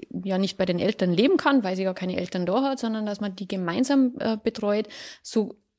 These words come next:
funktioniere auch das Voneinanderlernen, dass sie also auch ganz normal einen Zugang zur Kinder- und Jugendhilfe hat, ähm, dass sie ganz normal, ähm, Zugang zur Schule hat. Also wenn sie jünger sind, können sie natürlich ganz normal in die Schul-, Schule gehen, aber auch die Älteren,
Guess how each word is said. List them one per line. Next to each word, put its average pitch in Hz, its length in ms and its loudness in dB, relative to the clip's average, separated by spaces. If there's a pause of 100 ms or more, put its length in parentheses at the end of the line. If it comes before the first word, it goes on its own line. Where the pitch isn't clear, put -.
(220)
funktioniere 240 800 4
auch 220 120 2
das 226 160 -4
Voneinanderlernen, 220 1040 0
dass 233 200 -4
sie 226 100 -4
also 214 180 -6
auch 208 240 -2
ganz 233 220 -4
normal 202 340 -2
einen 208 400 -4
Zugang 220 380 -2
zur 208 120 -4
Kinder- 202 260 -6
und 185 120 -4
Jugendhilfe 262 640 0
hat, 226 260 -4 (600)
ähm, 202 340 -2
dass 208 220 -2
sie 220 60 -4
ganz 220 220 0
normal, 202 600 2
ähm, 196 520 0
Zugang 202 400 2
zur 190 180 0
Schule 302 380 6
hat. 277 260 2
Also 202 220 -2
wenn 196 180 -2
sie 196 220 -2
jünger 202 260 -2
sind, 196 280 -4
können 196 280 -4
sie 202 120 -2
natürlich 196 400 -4
ganz 180 180 -6
normal 185 280 -2
in 185 80 -2
die 180 80 -4
Schul-, 196 300 -2
Schule 202 300 0
gehen, 240 300 2
aber 214 300 0
auch 196 160 0
die - 180 -4
Älteren, 269 600 4